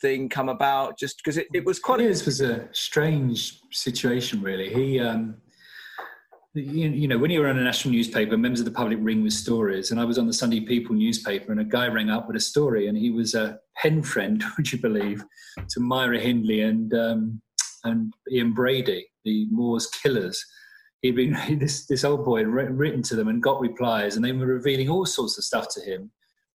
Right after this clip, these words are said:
Speaker 2: And he then sold those stories to the <laughs> newspapers. So it would be, you know, Myra Hindley applying for parole and whatever it was. And, um, I went to a book launch, a, a book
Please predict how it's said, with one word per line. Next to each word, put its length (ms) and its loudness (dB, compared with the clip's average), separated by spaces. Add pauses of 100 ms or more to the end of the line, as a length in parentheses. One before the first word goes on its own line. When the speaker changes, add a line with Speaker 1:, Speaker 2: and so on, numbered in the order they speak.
(160)
Speaker 2:
And 80 -4
he 140 0
then 240 2
sold 380 0
those 200 2
stories 360 0
to 40 -6
the 80 0
<laughs> 80 0
newspapers. 760 -2
So 120 0
it 140 0
would 120 -4
be, 300 -4 (480)
you 80 0
know, 60 2
Myra 320 2
Hindley 320 0
applying 380 0
for 100 -2
parole 720 0
and 240 0
whatever 300 2
it 60 0
was. 320 -2 (640)
And, 320 0
um, 420 0 (760)
I 60 0
went 200 2
to 80 4
a 20 0
book 320 0
launch, 320 0
a, 280 -8
a 100 -4 (220)
book 320 -4